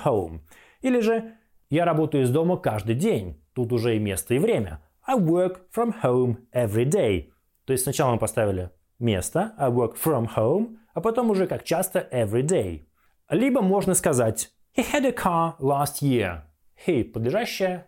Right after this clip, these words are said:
had – сказуемое, a car – это дополнение, last year – это уже время, да, в прошлом году у него была машина. Плюс еще мы можем уточнить,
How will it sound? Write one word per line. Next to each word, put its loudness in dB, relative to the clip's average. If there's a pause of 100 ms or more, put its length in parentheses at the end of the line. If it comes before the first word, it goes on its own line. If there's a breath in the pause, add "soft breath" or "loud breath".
had – 0
сказуемое, -2 (640 soft breath)
a -2
car – 0
это 2
дополнение, 0 (640)
last 0
year – 0
это -4
уже 2
время, 0
да, 0
в -10
прошлом -2
году 0
у 2
него 0
была 0
машина. -8 (360)
Плюс 0
еще 2
мы 2
можем 2
уточнить, -2